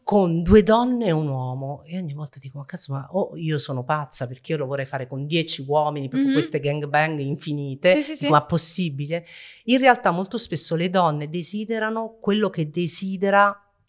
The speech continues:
Speaker 1: l'uomo, cioè
Speaker 2: Mhm.
Speaker 1: proiettano sul,
Speaker 2: Il, il
Speaker 1: sul
Speaker 2: loro desiderio su quello del,
Speaker 1: Esatto,
Speaker 2: del, del
Speaker 1: non
Speaker 2: proprio
Speaker 1: reale,
Speaker 2: partner.
Speaker 1: perché sono talmente confuse anche su quello che loro desiderano e su quello che è giusto per loro, che c'è molta confusione perché c'è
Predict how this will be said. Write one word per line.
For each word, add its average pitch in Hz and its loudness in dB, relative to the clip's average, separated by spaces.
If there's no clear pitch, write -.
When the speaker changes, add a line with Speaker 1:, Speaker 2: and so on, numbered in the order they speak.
Speaker 1:
l'uomo, 147 4
cioè 175 2
Speaker 2:
Mhm. - -2
Speaker 1:
proiettano 208 2
sul, - 2
Speaker 2:
Il, 165 4
il 233 -2
Speaker 1:
sul 226 0
Speaker 2:
loro 262 8
desiderio 247 2
su 226 -6
quello 190 0
del, 202 8
Speaker 1:
Esatto, 185 8
Speaker 2:
del, 175 -2
del 202 6
Speaker 1:
non 226 6
Speaker 2:
proprio - 2
Speaker 1:
reale, - 10
Speaker 2:
partner. 151 0
Speaker 1:
perché 185 0
sono - -2
talmente 247 4
confuse 196 0
anche 190 0
su - -4
quello 202 0
che 170 -2
loro 180 2
desiderano 147 -2
e 147 -8
su - -6
quello 202 2
che 190 -2
è 139 0
giusto 170 -4
per 156 -2
loro, 151 -2
che 233 6
c'è - 2
molta 208 4
confusione 196 0
perché 190 -2
c'è 185 2